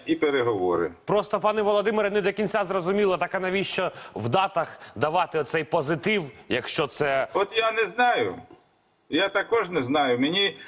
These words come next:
Speaker 1: я, знову ж таки, я багато разів про це говорив, що, е, не треба, знаєте, е, е, наперед, е, ставити якісь недосяжні перспективи. Ну, було ж експертам зрозуміло минулого року, що до кінця двадцять другого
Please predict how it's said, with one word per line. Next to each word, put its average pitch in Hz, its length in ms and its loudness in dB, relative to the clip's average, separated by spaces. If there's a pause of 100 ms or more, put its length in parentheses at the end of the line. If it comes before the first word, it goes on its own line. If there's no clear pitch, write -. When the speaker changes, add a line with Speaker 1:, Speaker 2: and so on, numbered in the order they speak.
Speaker 1:
я, 165 440 4
знову 175 240 -2
ж 160 60 -4
таки, 147 160 0
я 151 220 2
багато 147 580 0
разів 147 360 2
про 139 160 0
це 151 160 0
говорив, 156 500 2
що, 143 380 2 (360)
е, 156 180 0
не 180 120 0
треба, 196 640 2
знаєте, 170 300 2
е, 160 280 2
е, 151 400 2
наперед, 180 880 0
е, 170 240 2 (300)
ставити 185 520 2
якісь 165 440 0
недосяжні 160 1040 0 (100)
перспективи. 151 680 0
Ну, 147 380 0
було 202 380 2
ж 175 200 0
експертам 160 800 0
зрозуміло 160 600 2
минулого 147 540 2
року, 123 340 0
що 135 200 -2
до 131 180 -2
кінця 160 380 0
двадцять 143 420 0
другого 143 420 2